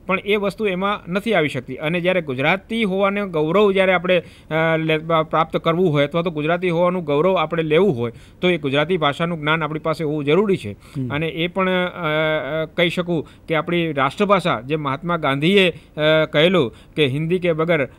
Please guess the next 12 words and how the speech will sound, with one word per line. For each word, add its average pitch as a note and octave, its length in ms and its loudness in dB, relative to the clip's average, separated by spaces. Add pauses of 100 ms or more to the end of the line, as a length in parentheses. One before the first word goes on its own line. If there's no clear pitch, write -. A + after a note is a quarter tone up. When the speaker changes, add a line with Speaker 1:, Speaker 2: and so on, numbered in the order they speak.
Speaker 1:
રાષ્ટ્ર D#3 420 0
ગુંગા D#3+ 500 4
હૈ", A#2 100 -2 (380)
એ G3+ 320 2
જ્યારે F#3 220 2
એનું F3 300 0
મહત્ત્વ D#3+ 340 -2
જ્યારે D#3+ 220 0
આપણે D3+ 440 -2
જાળવવું C3+ 480 0
હોય, C3 140 0
તો C3 340 0